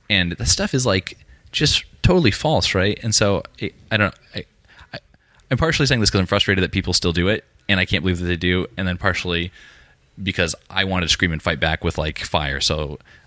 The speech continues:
I don't know what the right way to deal with this stuff is, and maybe that's really getting, what I'm getting at is I don't have the correct solution for dealing with it.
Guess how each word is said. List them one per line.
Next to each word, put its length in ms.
I 40
don't 120
know 60
what 100
the 60
right 120
way 80
to 80
deal 220
with 120
this 120
stuff 200
is, 120
and 80
maybe 80
that's 160
really 160
getting, 220
what 140
I'm 80
getting 240
at 120
is 160
I 80
don't 160
have 140
the 80
correct 240
solution 580
for 140
dealing 240
with 120
it. 160